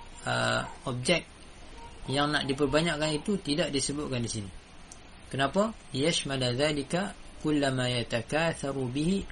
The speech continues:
al-mutakathiruna ويفتخر به المفتخرون.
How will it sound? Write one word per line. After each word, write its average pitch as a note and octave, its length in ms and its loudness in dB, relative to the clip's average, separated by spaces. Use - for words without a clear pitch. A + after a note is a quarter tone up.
al-mutakathiruna D#3 1500 2
ويفتخر D3 760 0
به B2 140 0
المفتخرون. C#3 1000 0